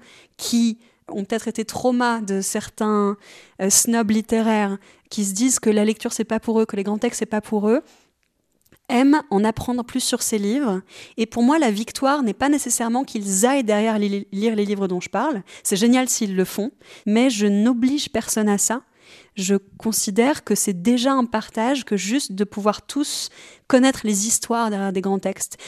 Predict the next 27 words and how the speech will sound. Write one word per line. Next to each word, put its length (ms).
On 60
ne 60
sera 220
jamais 400
tous 180
d'accord 360
pour 200
aimer 220
les 80
mêmes 180
livres, 220
les 40
mêmes 180
films, 180
les 40
mêmes 140
musiques, 360
mais 60
on 80
peut 160
tous 300
être 100
d'accord 380
sur 160
un 80
bon 160
récit. 340